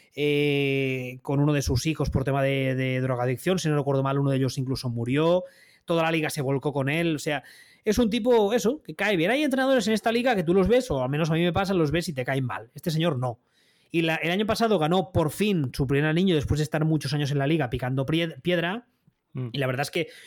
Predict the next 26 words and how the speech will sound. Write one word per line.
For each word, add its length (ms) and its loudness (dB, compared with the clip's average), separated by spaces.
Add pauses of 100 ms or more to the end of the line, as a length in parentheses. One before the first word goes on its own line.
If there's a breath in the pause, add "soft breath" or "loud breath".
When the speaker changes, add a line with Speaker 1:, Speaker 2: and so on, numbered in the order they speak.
Speaker 1:
yo 220 0
por 140 4
él 120 4
me 100 0
alegré 260 0
mucho, 300 0
como 160 2
me 140 -2
consta 260 -2
que 60 -2
hay 60 -2
mucha 260 0
otra 180 -2
gente. 420 -2 (480 soft breath)
Y 120 -2
ahora 240 4
opta 240 0
a 60 0
su 140 0
segundo 340 2
anillo, 320 0
que 100 -8
la 60 -4
verdad 160 -2
es 80 -6
que 220 -2